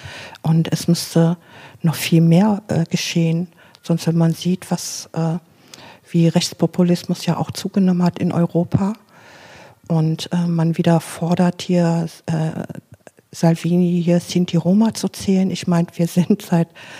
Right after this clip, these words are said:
paar hundert Jahren erfasst, ne? Und dann ist es, äh, für die, au-,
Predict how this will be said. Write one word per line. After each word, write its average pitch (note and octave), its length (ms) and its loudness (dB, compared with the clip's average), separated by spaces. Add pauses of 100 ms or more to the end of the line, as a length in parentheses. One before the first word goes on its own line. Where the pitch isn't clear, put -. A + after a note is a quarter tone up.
(280)
paar - 160 2
hundert F3+ 300 2
Jahren F#3 260 -2
erfasst, - 800 -6 (320)
ne? F3+ 240 -2 (1200)
Und E3+ 280 0
dann E3+ 320 2 (100)
ist - 220 -8
es, - 300 -8
äh, E3+ 340 0 (560)
für - 340 0
die, E3+ 380 2 (640)
au-, D#3+ 180 0